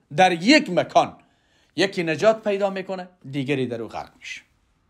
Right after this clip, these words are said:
اینجا هم لحظه ای که ابراهیم را در آتش میاندازن، الله سبحانه و تعالی برای آتش فرمان می‌ده:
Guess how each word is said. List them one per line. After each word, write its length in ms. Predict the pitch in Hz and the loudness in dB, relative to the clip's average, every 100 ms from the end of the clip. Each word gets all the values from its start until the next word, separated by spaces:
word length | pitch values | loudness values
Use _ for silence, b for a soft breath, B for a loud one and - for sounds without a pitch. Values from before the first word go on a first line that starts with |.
| _ _ _ _ b b b b b b b | _ _ _ _ b b b b b b b
اینجا 460 | 196 208 180 262 | 4 4 6 6
هم 220 | 277 247 208 | 6 4 6
لحظه 300 | 190 185 226 | 4 4 0
ای 120 | 220 | 0
که 140 | 196 | 2
ابراهیم 400 | 175 165 165 208 | 2 4 4 4
را 80 | 196 | 0
در 200 | 165 156 | 2 2
آتش 340 | 147 208 196 | 2 0 -4
میاندازن، 420 | 180 165 156 147 143 | -6 -6 -6 -6 -6
الله 200 | 143 151 | -4 -4
سبحانه 400 | 147 - 156 143 | -6 -10 -6 -6
و 120 | 127 | -6
تعالی 320 | 127 120 143 | -2 2 2
برای 160 | 131 117 | 2 -2
آتش 320 | 110 160 - | -2 -2 -2
فرمان 380 | 117 117 147 120 | -4 -2 -2 -2
می‌ده: 300 | 90 76 | -8 -18